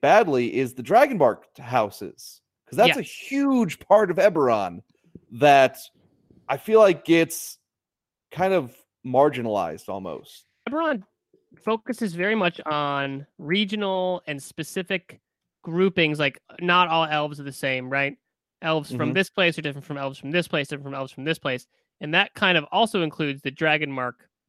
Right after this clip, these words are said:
Speaker 2: system, um, which I can, I'm gonna go to in the book, but if you wanna summarize it while I go to it,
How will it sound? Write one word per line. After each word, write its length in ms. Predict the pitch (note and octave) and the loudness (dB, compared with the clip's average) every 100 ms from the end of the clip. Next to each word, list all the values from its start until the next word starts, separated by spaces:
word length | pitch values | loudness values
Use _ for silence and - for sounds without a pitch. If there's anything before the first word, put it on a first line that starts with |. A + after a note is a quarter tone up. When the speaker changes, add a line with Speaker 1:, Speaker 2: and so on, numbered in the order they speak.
| _ - | _ -20
Speaker 2:
system, 640 | - G#3+ G3 - A#2 C#3+ - _ _ _ _ _ _ _ _ - | -4 -2 -2 -4 -10 -12 -18 _ _ _ _ _ _ _ _ -10
um, 320 | C#3+ C3 B2+ | -6 -6 -6
which 140 | C3 | -8
I 60 | C3+ | -8
can, 200 | C#3 B2+ - | -8 -10 -12
I'm 80 | D3 | -16
gonna 120 | C#3+ | -14
go 260 | B2 B2 B2+ | -10 -8 -8
to 180 | - B2 | -8 -10
in 80 | A#2 | -10
the 60 | |
book, 340 | A2+ B2 A2+ - | -10 -10 -10 -10
but 120 | B2+ | -10
if 140 | A#2+ - | -10 -10
you 140 | B2+ | -12
wanna 340 | C3 B2 A#2 A2+ _ | -10 -8 -8 -12 _
summarize 460 | - D3 C3 A#2+ A#2 | -12 -8 -6 -8 -8
it 20 | |
while 140 | B2+ A#2 | -12 -12
I 80 | |
go 180 | A#2+ A#2+ | -10 -10
to 160 | - A#2 | -10 -14
it, 120 | B2 | -18